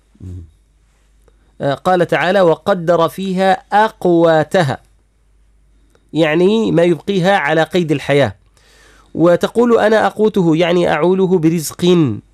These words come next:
يناسبه ولا يزيد، يعني ليس فيه فائض.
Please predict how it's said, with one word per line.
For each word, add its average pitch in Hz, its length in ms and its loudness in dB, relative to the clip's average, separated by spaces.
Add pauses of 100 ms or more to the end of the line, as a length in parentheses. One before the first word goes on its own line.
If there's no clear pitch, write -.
يناسبه 151 840 0 (540)
ولا 160 200 4
يزيد، 143 440 0 (140)
يعني 131 160 -2
ليس 165 220 0
فيه 139 220 -4
فائض. 98 300 -4